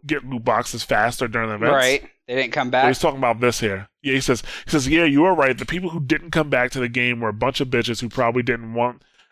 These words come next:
Speaker 1: in the community long term anyway, but I still think Blizzard is trying to hold on, hold on to everyone they can, and actually announcing events and not having to worry about people stop playing is pretty good for everyone."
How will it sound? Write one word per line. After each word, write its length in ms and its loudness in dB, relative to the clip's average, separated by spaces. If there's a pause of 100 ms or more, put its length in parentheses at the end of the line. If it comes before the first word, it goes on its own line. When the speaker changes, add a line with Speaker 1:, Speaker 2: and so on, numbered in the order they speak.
(260)
Speaker 1:
in 420 -4 (240)
the 80 -4
community 480 -2
long 300 -2
term 220 -6
anyway, 480 2 (280)
but 100 -4
I 60 0
still 240 2
think 240 0
Blizzard 260 2
is 80 0
trying 280 -2
to 60 -6
hold 460 -4
on, 540 -6
hold 320 0
on 200 -4
to 140 -4
everyone 300 -2
they 120 -4
can, 380 -2 (300)
and 100 2
actually 320 2
announcing 400 0
events 440 -2
and 160 -6
not 180 2
having 300 -2
to 80 -8
worry 160 2
about 180 0
people 220 -6
stop 340 0 (160)
playing 340 -4
is 160 -8
pretty 240 -12
good 220 -4
for 100 -2
everyone." 360 -4